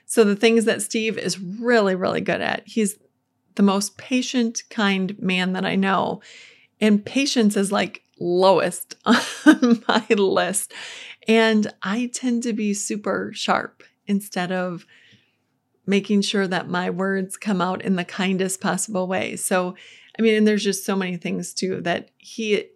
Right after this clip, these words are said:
you know, he is, uh, very intricate and he can take time to do things very, very well. Whereas I'm, like, the get it done type of person. And so you need both. There are times that we need to just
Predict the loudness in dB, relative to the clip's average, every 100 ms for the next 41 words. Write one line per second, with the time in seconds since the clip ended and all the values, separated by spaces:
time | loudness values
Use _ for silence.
0 | -10 -6 -6 -8 -12 -6 -2 -2 -2 -8
1 | -8 -10 -10 -14 -12 -4 -2 -2 -4 -6
2 | -6 -8 -8 -8 -8 -6 -2 -4 -2 -4
3 | -4 -8 -14 _ _ -2 -2 -2 -4 -2
4 | -2 -4 -4 -4 -4 -4 -6 -6 -2 -2
5 | -2 -4 -2 -2 -2 -2 -2 -2 -2 -2
6 | -2 -4 -4 -10 -2 0 0 -2 -2 -4
7 | -8 -12 -20 -20 _ -2 0 0 -4 -4
8 | -4 -6 -6 -6 -4 -6 -2 -2 -2 -4
9 | -4 -4 -2 0 0 -2 -6 -4 -4 -2
10 | -2 0 0 0 -2 0 0 -2 -4 -2
11 | 0 0 -6